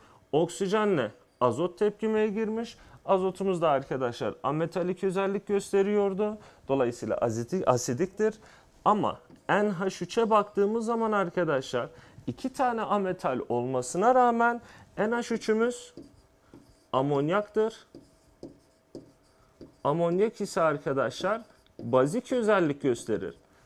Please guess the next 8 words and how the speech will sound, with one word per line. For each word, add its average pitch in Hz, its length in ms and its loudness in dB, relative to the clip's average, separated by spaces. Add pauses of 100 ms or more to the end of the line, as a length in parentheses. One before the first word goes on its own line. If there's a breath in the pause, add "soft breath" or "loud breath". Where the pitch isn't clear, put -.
(140 soft breath)
Bazik 160 360 0
özellik 220 460 0
gösterdiğinden 160 960 0
dolayı 143 420 6 (360 soft breath)
bazla 151 680 8
baz 113 300 6
tepkime 143 640 0
giremeyecektir. 214 1040 0